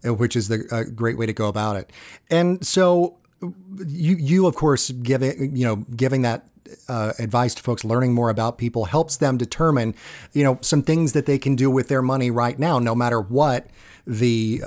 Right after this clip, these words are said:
conditions are, um, e-, economically speaking, or their, their particular conditions are, um, um,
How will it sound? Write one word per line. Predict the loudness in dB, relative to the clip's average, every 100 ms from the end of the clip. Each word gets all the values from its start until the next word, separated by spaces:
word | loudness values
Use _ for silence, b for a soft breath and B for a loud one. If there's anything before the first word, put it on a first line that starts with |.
| -4
conditions | 0 2 2 2 0 0 -2
are, | 0 2 2 2 0 -2
um, | -2 0 -2 -4 -8
e-, | -8 -4
economically | -2 -2 0 0 -2 -2 -2 -2 -4
speaking, | -4 -2 0 2 2 2
or | 2 2 0
their, | 0 0
their | 0 0 0
particular | 0 -2 0 0
conditions | 0 -2 -2 -2 0
are, | 0 0 0 B B B B
um, | -2 0 0 -2 -6 -8
um, | -4 -2 -2 -4